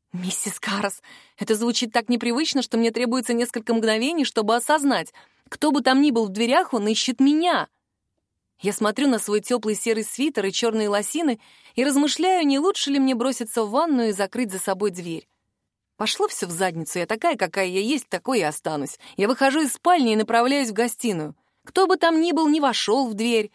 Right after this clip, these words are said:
и не расположился в гостиной, как у себя дома,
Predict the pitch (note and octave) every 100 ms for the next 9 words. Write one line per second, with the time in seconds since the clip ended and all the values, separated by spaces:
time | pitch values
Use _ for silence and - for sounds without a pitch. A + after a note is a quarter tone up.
0 | _ _ C4 D4+ C4+ - A3 G3 E3+ C4
1 | - G#3+ G#3 G#3 - A#3+ G#3 G3 G3+ -
2 | G#3 G3+ G#3 G3 E3+